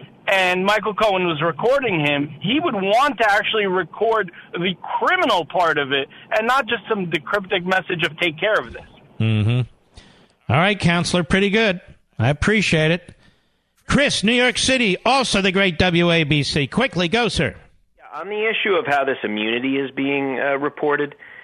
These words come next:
Speaker 3: is it not the case that anyone who goes in the grand jury, a federal grand jury, or in New York State grand jury, is automatically granted immunity? In other words,
Speaker 2: No.
Speaker 3: you can't be compelled to testify.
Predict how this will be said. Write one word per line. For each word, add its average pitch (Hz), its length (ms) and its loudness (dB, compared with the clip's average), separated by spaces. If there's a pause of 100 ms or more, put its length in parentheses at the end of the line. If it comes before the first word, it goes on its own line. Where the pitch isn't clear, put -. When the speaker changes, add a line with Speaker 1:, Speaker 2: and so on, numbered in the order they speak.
(160)
Speaker 3:
is 165 120 -2
it 180 100 0
not 208 300 0
the 240 80 0
case 165 380 0
that 117 200 0
anyone 143 420 0
who 139 80 -2
goes 135 300 0
in 135 120 -2
the 131 80 -2
grand 131 320 -2
jury, 127 280 2
a 110 40 -4
federal 110 340 -2
grand 120 320 0
jury, 120 240 0
or 104 220 0
in 113 140 0
New 117 80 0
York 117 200 0
State 117 220 0
grand 117 280 0
jury, 117 300 -2 (560)
is 104 140 -4 (100)
automatically 113 720 2
granted 135 400 0
immunity? 139 480 -2 (400)
In 165 80 0
other 175 160 2
words, 170 120 4
Speaker 2:
No. 113 140 2
Speaker 3:
you 147 60 -2
can't 202 200 -4
be 202 100 -6
compelled 147 640 0
to - 60 -10
testify. 95 800 -2